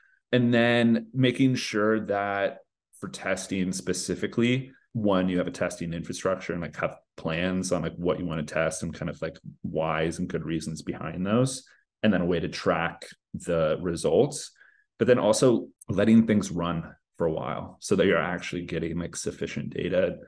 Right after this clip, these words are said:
Something I've fallen prey to in the past was, like,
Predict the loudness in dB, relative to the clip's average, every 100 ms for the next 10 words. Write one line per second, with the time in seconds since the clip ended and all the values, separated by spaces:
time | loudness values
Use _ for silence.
0 | _ _ 0 4 4 4 2 2 2 2
1 | 0 -2 -4 -10 _ _ 0 4 4 2
2 | -2 -4 -4 -6 -6 -4 -4 0 0 0